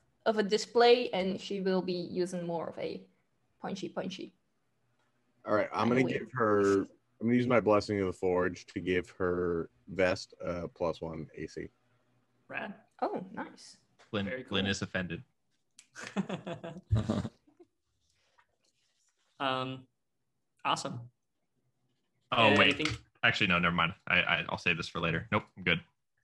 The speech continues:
Speaker 3: Okay. Um, awesome. I assume that, uh, Rangram, you do your normal, uh, normal morning routine.
Speaker 2: Mm-hmm.
Speaker 3: Okay.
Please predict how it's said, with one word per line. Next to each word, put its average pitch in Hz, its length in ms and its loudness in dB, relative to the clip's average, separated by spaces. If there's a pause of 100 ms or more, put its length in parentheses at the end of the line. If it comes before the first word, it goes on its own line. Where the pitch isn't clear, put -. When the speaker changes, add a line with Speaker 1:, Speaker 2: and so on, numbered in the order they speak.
(200)
Speaker 3:
Okay. 180 220 0 (500)
Um, 147 640 6 (480)
awesome. 185 300 2
I 175 80 8
assume 196 240 4
that, 175 180 8
uh, 143 400 4 (240)
Rangram, 160 300 4
you 156 80 -2
do 147 80 -2
your 147 140 -2
normal, 135 520 -2
uh, 135 380 6
normal 143 260 -2
morning 139 480 0
routine. 156 460 -4 (260)
Speaker 2:
Mm-hmm. 123 160 -2 (880)
Speaker 3:
Okay. 120 140 -2